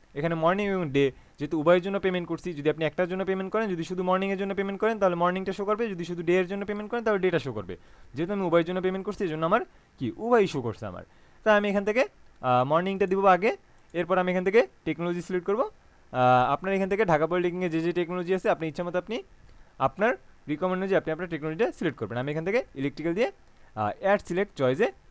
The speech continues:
ক্লিক করে দিচ্ছি। এর পাশাপাশি আমি এটার ডে শিফটও সেম ইলেকট্রিক্যালে দিয়ে দিব। তো এভাবে আপনি কি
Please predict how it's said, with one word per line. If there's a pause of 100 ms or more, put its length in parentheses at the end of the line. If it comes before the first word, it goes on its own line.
ক্লিক
করে
দিচ্ছি। (120)
এর
পাশাপাশি
আমি
এটার (220)
ডে
শিফটও (220)
সেম (160)
ইলেকট্রিক্যালে (340)
দিয়ে
দিব। (220)
তো (100)
এভাবে
আপনি
কি